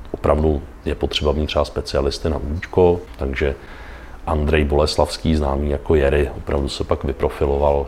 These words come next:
jako člověk, který se nám staral o to U I. Byli tam kolegové, kteří se věnovali marketingu a už i v tom grafickém oddělení se profilovali lidi, kteří měli spíš ten charakter art, lidi, kteří měli tu vegetaci dotahovat.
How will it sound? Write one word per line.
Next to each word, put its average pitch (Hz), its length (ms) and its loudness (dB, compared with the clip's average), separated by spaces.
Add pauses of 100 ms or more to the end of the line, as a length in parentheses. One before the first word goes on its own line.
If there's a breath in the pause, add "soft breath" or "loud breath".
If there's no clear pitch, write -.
jako - 220 -12
člověk, 69 400 -2
který 69 220 -4
se - 160 -6
nám 73 160 -2
staral 76 320 0
o 69 60 -2 (100)
to - 120 -2
U 67 260 -2
I. 73 220 -2
Byli 71 240 0
tam 76 320 0 (280 loud breath)
kolegové, 73 460 2
kteří - 240 -10
se - 180 -2
věnovali 71 320 0
marketingu 71 840 0
a 76 140 0 (140)
už - 220 -4 (200)
i - 40 -8
v - 80 -16
tom 87 160 2
grafickém 76 500 0
oddělení 71 420 0
se - 140 -2
profilovali 69 560 0
lidi, 67 200 0
kteří 71 260 -4
měli 71 320 -2
spíš - 320 -10
ten 71 140 -4
charakter - 440 -4
art, 69 320 0
lidi, 69 260 -2
kteří 73 320 -2
měli 71 280 -2
tu 78 140 -4
vegetaci 69 500 -4
dotahovat. 67 640 -4